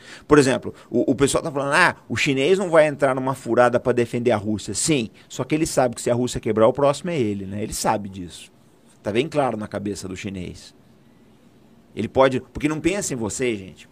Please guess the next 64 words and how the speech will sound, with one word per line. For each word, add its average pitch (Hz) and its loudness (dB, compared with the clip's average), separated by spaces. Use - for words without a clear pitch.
As 123 -8
pessoas 156 -6
veem 165 -10
o - -10
mundo 151 -10
de 147 -10
uma 139 -8
maneira 123 -4
muito 104 -10
simples, 85 -16
pessoas 127 -4
acham 139 -2
que 139 -12
China 147 -6
e 143 -4
Rússia 127 -4
são 160 -10
amiguinhos. 143 -10
Não 214 -8
são. - -6
Eles - -16
quase 190 -2
for-, 160 -6
fo-, - -10
quase - -2
foram 156 -4
à 131 -2
guerra 123 -6
em 123 -10
mil 123 -12
novecentos 123 -12
e - -14
sessenta 113 -14
e 110 -10
nove 123 -2
por 113 -8
causa 127 2
do 123 0
rio 123 -2
Ussuri. 110 -6
A 104 0
Rússia, 139 -2
é, 113 4
a 107 2
União 117 0
Soviética, 120 0
chegou 135 6
a 131 8
mobilizar 135 4
mais 143 0
de 147 -4
um 160 -2
milhão 151 0
de - -10
soldados 123 2
na 127 -4
fronteira 127 -4
com 139 -2
a 135 -2
China. 107 -6
Eles 131 -6
não 349 -8
são 311 -2
amigos. - -6